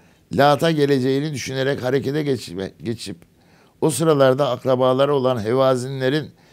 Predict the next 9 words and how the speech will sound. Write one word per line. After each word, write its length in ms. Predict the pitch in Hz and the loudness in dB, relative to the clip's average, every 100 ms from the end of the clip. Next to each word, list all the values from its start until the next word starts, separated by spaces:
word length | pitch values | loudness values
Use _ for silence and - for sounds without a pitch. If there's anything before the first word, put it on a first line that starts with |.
| _ - | _ -10
Müslümanlarla 720 | 104 - 143 143 147 147 151 | -10 -6 -4 0 2 2 0
savaşmak 520 | 127 131 131 123 156 | -2 -4 -4 -4 -6
üzere 220 | 135 143 | -2 0
hazırlık 400 | 131 127 139 147 | 0 0 -4 -4
yaptıklarını 560 | 139 123 - 117 117 120 | -4 -4 -6 -6 -4 -4
öğrenince 760 | 98 131 135 147 180 156 151 - _ _ _ - | 0 2 2 0 2 4 4 0 _ _ _ -4
onların 360 | 135 156 165 | 2 4 4
safına 460 | 160 151 120 156 165 | 4 0 -2 -2 0
katılarak 600 | 143 113 135 139 156 | -2 0 2 2 0